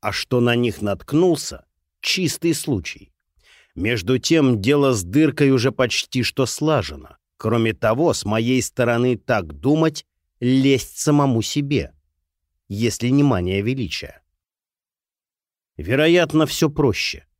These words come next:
Мы любим красивых, потому что душа человека по природе прекрасна и тянется к совершенным образам.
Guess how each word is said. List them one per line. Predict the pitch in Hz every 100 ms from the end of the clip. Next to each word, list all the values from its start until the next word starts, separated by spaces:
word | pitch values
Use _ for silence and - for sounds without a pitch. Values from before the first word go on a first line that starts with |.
| _
Мы | 87 107 143
любим | 151 139 143
красивых, | 123 135 131 - 208 139 101 -
потому | 127 123 131 135
что | - 135
душа | 117 135 - 135
человека | - 131 127 131 127 135
по | 113 117
природе | 127 123 123 107 107
прекрасна | 92 - - 151 - 95 - _ _ _ _ -
и | 156
тянется | 151 165 160 151 - 165 151
к | -
совершенным | 165 151 143 - - 123 117 117 120 120 _ -
образам. | 151 117 90 87 76 73